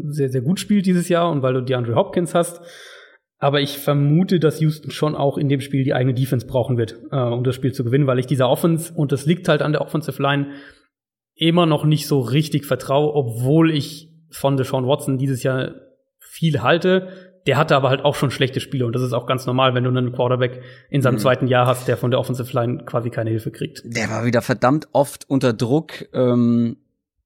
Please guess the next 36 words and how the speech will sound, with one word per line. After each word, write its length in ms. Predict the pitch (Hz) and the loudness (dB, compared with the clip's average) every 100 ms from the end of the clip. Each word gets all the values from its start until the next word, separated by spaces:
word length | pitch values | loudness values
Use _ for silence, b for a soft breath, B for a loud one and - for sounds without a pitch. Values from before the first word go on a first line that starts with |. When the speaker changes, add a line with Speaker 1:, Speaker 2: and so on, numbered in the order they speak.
| _ _ _ _ - | _ _ _ _ -8
Speaker 2:
also 200 | 113 120 | -4 -2
fast 260 | - 151 - | -2 -2 -2
die 80 | |
Hälfte 540 | 107 120 170 208 - 139 | 0 2 2 2 -2 0
der 100 | 131 | 0
Dropbacks 580 | 123 135 - 101 - - | 0 0 0 -2 -2 -6
gegen 200 | 107 110 | -2 -2
die 100 | 101 | -2
Colts, 460 | 101 110 131 - b b b b b - | -2 -2 -4 -10 b b b b b -8
ähm, 180 | 104 104 | -6 -4
wurde 160 | 113 107 | -4 -4
gepressured. 580 | 101 135 110 117 120 - | -4 0 0 2 0 -2
Speaker 1:
Ja. 60 | B B B - | B B B -10
Speaker 2:
Das 160 | 117 131 | -6 -6
ist 80 | 127 | 0
Speaker 1:
Und 80 | |
Speaker 2:
einfach 160 | 151 139 | 2 4
Speaker 1:
die 60 | - | 4
Speaker 2:
viel 80 | |
Speaker 1:
Colts 100 | 156 | 4
Speaker 2:
zu 40 | 151 | 4
Speaker 1:
sind 80 | 156 | 4
Speaker 2:
viel, 80 | 143 | 4
Speaker 1:
jetzt 100 | 143 | 4
Speaker 2:
genau. 160 | 139 120 | 4 4
Speaker 1:
kein, 520 | 135 139 135 143 147 | 2 2 2 2 0
äh, 300 | - - - | -2 -2 -4
Pass 320 | - 139 139 | 2 2 4
Rush, 160 | 139 - | 0 2
der 160 | 135 | 0
dich 120 | 127 120 | 0 -2
jetzt, 400 | 123 - - - | -4 -6 -10 -4
äh, 340 | 135 123 123 123 | -2 0 -2 0
der 80 | |
Speaker 2:
Ja. 140 | - 131 | 2 2
Speaker 1:
dir 240 | 127 123 | 2 -2